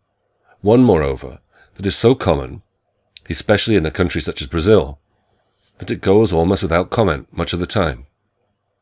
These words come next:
This is a book about poverty,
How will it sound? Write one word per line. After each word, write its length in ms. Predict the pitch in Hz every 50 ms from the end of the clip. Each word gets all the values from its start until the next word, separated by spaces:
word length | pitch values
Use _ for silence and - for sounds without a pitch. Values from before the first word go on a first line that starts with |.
| _ _ _ _ _ _ _ _ _ _ _ _ _ _ _ _ _ _ _ _ _ _ _ _ _ _ _ _ _ _ _
This 260 | - 90 107 113 -
is 120 | - 127 104
a 60 | 92
book 280 | 69 71 85 82 - -
about 320 | 78 85 87 87 - _
poverty, 500 | - 87 80 73 69 - - 65 - _